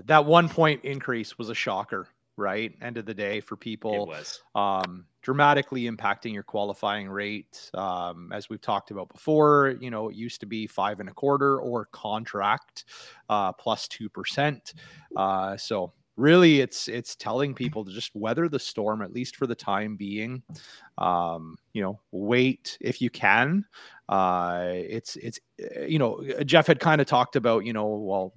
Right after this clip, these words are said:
Speaker 1: if Purchase Plus still works and all that stuff is still, still around, uh, we can still make it happen. But if your budget is getting shrunk by thirty grand because of the qualifying rate, then it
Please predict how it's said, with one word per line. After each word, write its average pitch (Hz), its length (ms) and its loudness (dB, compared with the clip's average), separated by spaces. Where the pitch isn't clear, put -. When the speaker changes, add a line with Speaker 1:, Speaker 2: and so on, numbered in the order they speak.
Speaker 1:
if 113 220 -4
Purchase - 300 -6
Plus 165 240 2
still 110 320 0
works 87 320 -6
and 113 160 -8
all 196 180 6
that 247 160 4
stuff - 300 0
is 117 80 -8
still, 120 600 2
still - 500 -4
around, 104 760 -4
uh, 101 240 2
we 120 100 -4
can 127 100 -4
still 139 200 2
make 127 220 0
it 104 80 -2
happen. 135 480 4
But 113 240 2
if 127 180 -4
your 160 180 8
budget 147 560 4
is 123 200 -4
getting 139 300 0
shrunk 131 540 2
by 110 600 2
thirty 135 340 4
grand 120 480 -2
because 110 460 -4
of 107 80 -4
the 107 80 -8
qualifying 127 760 2
rate, 104 540 -6
then 104 480 0
it 123 180 -4